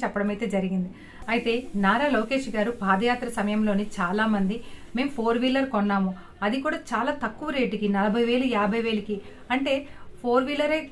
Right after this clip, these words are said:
పేరు కానీ చాలా చాలా పాతది. So అలా కొన్న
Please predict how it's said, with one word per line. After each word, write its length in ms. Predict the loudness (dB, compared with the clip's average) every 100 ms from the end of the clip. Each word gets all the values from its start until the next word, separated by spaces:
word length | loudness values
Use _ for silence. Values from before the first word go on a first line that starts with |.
| -2
పేరు 260 | 2 2 2
కానీ 260 | 2 2 -2 -6 -6
చాలా 280 | -2 -2 0
చాలా 140 | 0 -2 0
పాతది. 440 | 0 2 0 -2 -2 -6 -16 0
So 80 | 0 2
అలా 180 | 2 4 4 0 2
కొన్న 220 | 2 4